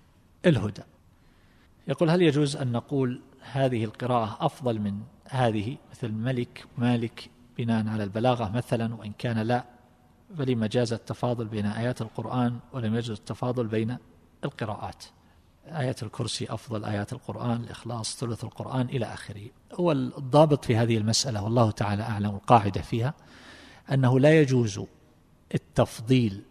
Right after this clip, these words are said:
بين القراءات، لا يجوز التفضيل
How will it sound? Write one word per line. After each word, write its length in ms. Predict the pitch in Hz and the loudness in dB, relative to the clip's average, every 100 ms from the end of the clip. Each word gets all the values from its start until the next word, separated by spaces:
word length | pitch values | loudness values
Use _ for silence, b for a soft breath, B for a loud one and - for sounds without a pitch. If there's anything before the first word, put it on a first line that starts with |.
| _ _ _ - | _ _ _ 4
بين 300 | 135 147 139 | 8 8 8
القراءات، 840 | 123 - 127 113 110 131 165 - - - - - - _ | 2 2 4 6 8 8 6 4 -8 -10 -20 -20 -20 _
لا 120 | 131 107 | 2 2
يجوز 480 | 107 120 95 - - _ - | 2 0 -2 -8 -12 _ -10
التفضيل 680 | - 120 107 117 120 98 | -6 -6 -6 0 0 0